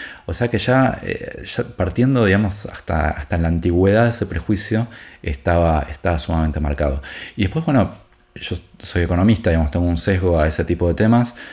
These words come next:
Eh, en la discusión económica, por ejemplo, es mucho más presente en los medios de comunicación el peligro del reemplazo por robots, ¿no? O sea, la automatización de los trabajos. Y,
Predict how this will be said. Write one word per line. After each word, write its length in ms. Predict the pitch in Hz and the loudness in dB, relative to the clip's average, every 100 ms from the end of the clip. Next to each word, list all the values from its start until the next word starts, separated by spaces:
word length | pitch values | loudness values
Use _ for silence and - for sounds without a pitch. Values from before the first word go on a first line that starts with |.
| - - - | -20 -14 -4
Eh, 300 | 78 76 - | -2 0 0
en 100 | 78 | 0
la 80 | 80 | 0
discusión 340 | 78 82 117 | 0 0 2
económica, 380 | 107 113 135 98 | 4 4 4 2
por 80 | 80 | 0
ejemplo, 280 | 78 95 92 | 0 0 0
es 100 | 98 | 2
mucho 340 | 98 98 92 | 2 2 2
más 440 | 90 95 95 - - - - - - - - | 4 4 2 -4 -14 -20 -20 -20 -20 -10 -2
presente 580 | 85 76 - 101 107 | 0 0 2 2 4
en 80 | 92 | 2
los 120 | 80 | 2
medios 160 | 90 87 | 2 0
de 40 | |
comunicación 520 | 82 80 78 76 104 101 | 0 0 0 0 0 0
el 120 | 80 | 0
peligro 640 | - 76 85 87 87 80 73 | 0 0 2 2 2 2 0
del 240 | 71 69 | 0 -2
reemplazo 800 | 76 76 76 87 87 - - 80 | -2 -2 0 2 0 0 -6 -4
por 180 | 71 71 | -4 -2
robots, 640 | 80 98 107 107 - - | 2 4 4 2 -8 -4
¿no? 220 | 92 113 | 0 0
O 40 | 90 | 0
sea, 160 | - | -2
la 80 | 71 | -2
automatización 1080 | 71 71 71 69 71 73 - 95 90 92 87 - - - - - | -4 -2 -4 -4 -6 -6 -2 0 2 2 0 -8 -18 -20 -18 -4
de 100 | 80 | -2
los 140 | 69 | 0
trabajos. 640 | 80 78 101 - 131 - - - - - - | 2 4 2 2 -2 -2 -8 -20 -20 -18 -4
Y, 500 | 92 82 78 73 | 0 2 2 0